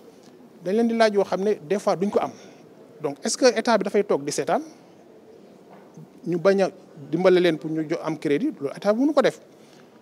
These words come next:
Donc, il faut que état bi mette en place des mécanismes pour fexe ba ñooñu nga xam ne secteur bancaire mënu leen jox lu ñu bëgg, secteur de la microfinance mënu leen jox lu ñu bëgg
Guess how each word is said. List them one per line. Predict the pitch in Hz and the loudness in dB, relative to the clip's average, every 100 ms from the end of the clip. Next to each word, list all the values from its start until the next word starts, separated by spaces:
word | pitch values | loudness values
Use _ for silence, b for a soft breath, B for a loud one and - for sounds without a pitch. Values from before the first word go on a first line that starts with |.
| - | -10
Donc, | 151 156 | -10 -8
il | 196 | -2
faut | 269 | -2
que | 220 202 | 0 2
état | 208 | 2
bi | 185 | 2
mette | 180 190 | 2 -2
en | 160 | -4
place | 160 160 | -6 -4
des | 139 | -2
mécanismes | 139 185 175 156 185 302 277 - - B B B B B B - | -2 0 0 0 -2 -6 -10 -20 -20 B B B B B B -10
pour | 196 190 | -8 -2
fexe | 247 247 208 | 0 0 4
ba | 220 | 4
ñooñu | 208 277 262 | 6 4 4
nga | 240 | 4
xam | 202 196 | 0 0
ne | 170 127 - - - - - | -2 -6 -12 -20 -20 -20 -20
secteur | - 220 - 220 | -4 0 4 4
bancaire | 196 202 180 165 | 6 4 4 4
mënu | 190 196 | 4 6
leen | 180 151 | 6 4
jox | 165 - - | 0 -2 -6
lu | 170 | -4
ñu | 170 | 2
bëgg, | 147 120 104 - - - - - | 2 2 -6 -18 -20 -20 -18 -10
secteur | - 208 202 | -4 0 2
de | |
la | 185 | 2
microfinance | 185 185 180 170 147 | 2 -2 0 -2 -2
mënu | 185 | 0
leen | 175 160 | 2 0
jox | 156 | -2
lu | 160 | 0
ñu | |
bëgg | 175 131 190 | 2 0 -2